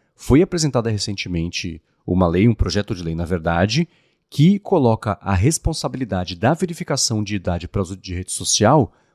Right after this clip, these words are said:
pra cima da Apple e do Google, na verdade, das lojas de aplicativos.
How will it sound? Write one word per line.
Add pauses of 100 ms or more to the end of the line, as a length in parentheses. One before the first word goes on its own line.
pra
cima
da (100)
Apple
e
do
Google,
na
verdade,
das
lojas
de
aplicativos.